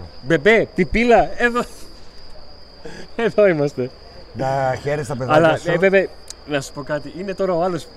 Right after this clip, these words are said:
Speaker 1: βγαίνει και λέει στη μένα, «Έπρεπε να δεις το τι ακριβώς έγινε». Μου δείχνει ο Νίκος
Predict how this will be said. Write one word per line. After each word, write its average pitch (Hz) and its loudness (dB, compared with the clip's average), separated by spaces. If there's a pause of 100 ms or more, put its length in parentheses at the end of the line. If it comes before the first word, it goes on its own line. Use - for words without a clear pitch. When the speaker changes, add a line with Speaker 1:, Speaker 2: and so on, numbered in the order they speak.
Speaker 1:
βγαίνει 170 -8
και 151 -8
λέει 165 -4
στη - -10
μένα, 147 2
«Έπρεπε 190 2
να 156 6
δεις 151 0 (380)
το 156 0
τι 202 4
ακριβώς 190 2
έγινε». 160 0 (240)
Μου 143 2
δείχνει 190 0
ο 180 4
Νίκος 170 0